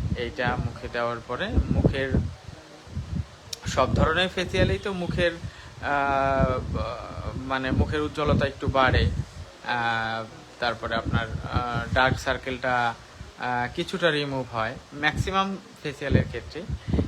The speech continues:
এটাও ওই ধরনের একটা ফেসিয়াল। তো এটা আসলে আমার নেওয়ার কোনো, কোনো, কোনো, কোনো পরিকল্পনা বা কোনো কিছুই ছিল না। তো ওই যে আমাদের,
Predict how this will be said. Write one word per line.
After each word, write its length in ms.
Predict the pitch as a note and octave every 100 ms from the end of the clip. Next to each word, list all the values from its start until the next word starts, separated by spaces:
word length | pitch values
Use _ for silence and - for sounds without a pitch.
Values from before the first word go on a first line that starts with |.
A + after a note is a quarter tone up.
| -
এটাও 300 | C3+ D3 E3
ওই 80 | D3+
ধরনের 360 | C3+ C3 B2+ C3+
একটা 220 | - -
ফেসিয়াল। 340 | - - C#2 - - - - - - -
তো 400 | B2+ B2 A#2+ A#2 -
এটা 220 | D3 E3 F3+
আসলে 220 | F#3 F3+
আমার 200 | F3+ F3+
নেওয়ার 240 | F3 E3+
কোনো, 220 | E3 D#3 D#3 C3+ C3
কোনো, 260 | D#3+ D#3 D#3 - -
কোনো, 240 | D#3+ D#3+ D3+ - - -
কোনো 460 | E3 E3 D#3+ D#3 C#3 - -
পরিকল্পনা 500 | D#3+ D#3 D#3 D#3 D#3
বা 100 | D3
কোনো 200 | D3+ D3
কিছুই 280 | D#3+ - - - - -
ছিল 260 | - C3 B2+
না। 120 | B2+ - - - - - - - - - C3+
তো 160 | C3+ B2+
ওই 100 | B2+
যে 80 |
আমাদের, 340 | B2+ B2+ B2